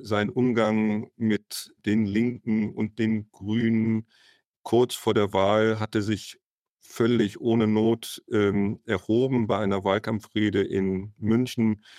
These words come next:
Das hatte der Mann gar nicht nötig, weil der Wahlsieg war ja zum Greifen nah und es ist eigentlich demokratische Sitte, nach einer Wahl über die Gräben hinweg den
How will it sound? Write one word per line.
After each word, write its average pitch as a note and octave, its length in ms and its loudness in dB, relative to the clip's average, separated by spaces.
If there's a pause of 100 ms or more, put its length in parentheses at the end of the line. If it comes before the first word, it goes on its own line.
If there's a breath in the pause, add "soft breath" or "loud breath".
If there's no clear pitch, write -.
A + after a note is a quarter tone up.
(500 loud breath)
Das - 340 -4
hatte A2 220 0
der G#2 100 2
Mann G2 260 2
gar G2 120 0
nicht - 320 -4
nötig, G#2 800 -2 (560 soft breath)
weil G2 440 2 (160)
der G2 280 -2
Wahlsieg A2 640 0
war G2+ 220 0
ja G#2 100 2
zum G2 220 -6
Greifen G2+ 480 0
nah A2+ 480 0 (180)
und G2+ 300 -2
es G2+ 160 -8
ist - 280 -6
eigentlich G#2+ 340 0
demokratische G#2+ 760 -2
Sitte, G#2 400 -2
nach G#2 640 0
einer G#2 340 0
Wahl G#2+ 420 2 (600)
über B2+ 220 0
die G#2 160 0
Gräben A2 380 0
hinweg G2+ 460 -2
den G2 280 0